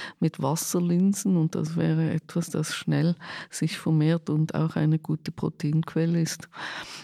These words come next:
Ähm, da gibt es natürlich auch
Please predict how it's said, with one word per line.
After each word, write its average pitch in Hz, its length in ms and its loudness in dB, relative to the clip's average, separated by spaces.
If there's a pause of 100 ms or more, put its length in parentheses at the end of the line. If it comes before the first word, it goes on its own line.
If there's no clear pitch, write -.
(220)
Ähm, 156 320 2 (540)
da 151 100 0
gibt 156 320 -4
es 165 120 -2
natürlich 160 520 -2
auch 151 320 0